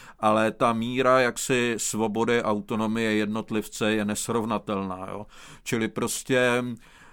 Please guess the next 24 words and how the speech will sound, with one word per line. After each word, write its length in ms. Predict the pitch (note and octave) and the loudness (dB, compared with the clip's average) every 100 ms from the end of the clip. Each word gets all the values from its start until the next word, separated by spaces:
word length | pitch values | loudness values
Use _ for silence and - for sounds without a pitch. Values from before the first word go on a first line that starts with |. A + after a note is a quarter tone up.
| - - | -18 -4
eh, 400 | A2+ A2 G#2+ G#2+ | 0 4 4 2
angažovat 680 | A2+ A2+ B2 A2+ A#2 A2+ | -2 -2 0 0 0 0
se 120 | - B2+ | 0 0
jako 280 | A#2+ C#3 | 2 0
antikomunista, 1120 | - A2+ A2 B2 A#2+ A#2 A#2+ G#2 - B2 A#2 A2+ | 0 -2 -2 -2 -2 -2 -2 -4 -2 2 2 2
to 640 | - A2 G#2+ G#2+ G#2+ G#2+ G#2+ G#2 G#2 G#2 | 0 0 2 2 2 0 -4 -6 -6 -4
mi 120 | G#2+ | -4
přišlo 400 | G#2 - G#2+ A2+ | -4 -6 -4 -4
tehdy 300 | G#2+ A2 A2 | -2 -2 0
zcela 360 | G2+ - A2+ G#2+ | -2 -2 0 0
správné. 840 | - - A2 G#2+ G#2 A2 A2 A#2 - - - - A2 | -2 2 4 4 2 0 0 -2 -8 -20 -18 -6 -6
Dnes 640 | F#2 A#2 B2 C#3 C#3 - | -2 2 4 4 2 -4
bych 260 | A2 B2+ G#2 | -2 -2 -2
řekl, 600 | A2+ - B2+ A#2 A2+ A#2 | -4 -2 0 2 2 0
že 540 | G2+ A2+ A2 G#2+ G#2+ G#2 | 0 2 2 2 0 -2
k 80 | - | -4
takovýmto 720 | G#2+ G2+ G#2+ A2 A2 B2+ G#2 | -4 -2 -2 -2 -4 -2 -2
výkřikům 960 | G2 G2 - A#2 G#2 - A2+ A2 A2 - - - - - | -2 -4 -4 -4 -4 -2 -2 0 -2 -8 -20 -20 -20 -6
mám, 420 | G#2 G#2+ G#2+ G#2+ | 0 2 2 0
eh, 400 | G#2+ A#2 A2+ G#2+ | -4 -6 -4 -2
jaksi 320 | G#2+ F#2+ - | -2 -4 -6
velmi 280 | G2+ G2 G#2 | -4 -2 -4
skeptický 600 | - G2+ - G2+ - G#2+ | -6 -8 -8 -8 -8 -8
náhled. 400 | F#2+ F#2+ F2+ - | -4 -4 -6 -10